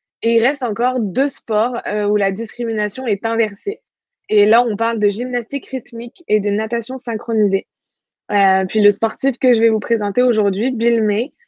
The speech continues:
euh, fait partie de cette deuxième catégorie, donc de la natation synchronisée. Et donc, c'est une exception encore aujourd'hui,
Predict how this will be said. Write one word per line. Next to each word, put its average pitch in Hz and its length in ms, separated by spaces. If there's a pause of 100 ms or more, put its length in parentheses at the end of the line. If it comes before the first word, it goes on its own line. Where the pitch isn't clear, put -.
(360)
euh, 196 160
fait 233 160
partie 208 380
de 233 80
cette 202 200
deuxième 233 300
catégorie, 214 560
donc 202 180
de 196 60
la 196 140
natation 220 420
synchronisée. 214 680 (840)
Et 226 80
donc, 240 160
c'est 233 160
une 214 140
exception 226 600
encore 226 460
aujourd'hui, 214 600